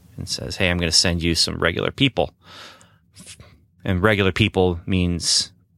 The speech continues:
like, the mine workers, and they're gonna help. And you're gonna take Declan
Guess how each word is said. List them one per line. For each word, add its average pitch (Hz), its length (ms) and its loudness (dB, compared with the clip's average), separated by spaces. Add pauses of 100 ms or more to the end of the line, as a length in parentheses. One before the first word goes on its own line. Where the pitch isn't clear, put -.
(120)
like, - 160 -10 (580)
the - 80 -6
mine 92 340 4
workers, - 640 -2 (540)
and 85 540 2 (120)
they're 98 140 2
gonna 92 120 4
help. 85 320 -2 (800)
And 90 400 2
you're 92 120 2
gonna 95 120 2
take - 260 -2
Declan 98 480 0